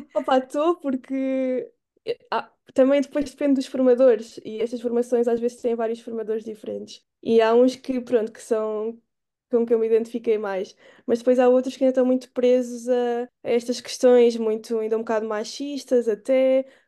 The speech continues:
um bocado, portanto, menos, ahm,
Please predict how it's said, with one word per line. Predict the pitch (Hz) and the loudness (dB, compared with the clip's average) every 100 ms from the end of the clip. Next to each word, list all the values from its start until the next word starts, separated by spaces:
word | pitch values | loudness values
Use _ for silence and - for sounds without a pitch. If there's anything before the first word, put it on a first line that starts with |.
| - | -14
um | 226 | -12
bocado, | 233 220 214 214 214 214 208 214 220 - _ - | -6 -4 -2 0 0 0 0 -2 -8 -20 _ -12
portanto, | - 254 | -8 -2
menos, | 269 311 302 294 285 262 - - | -2 -2 -4 -4 -6 -8 -10 -6
ahm, | 233 240 226 233 233 | -4 -4 -6 -8 -10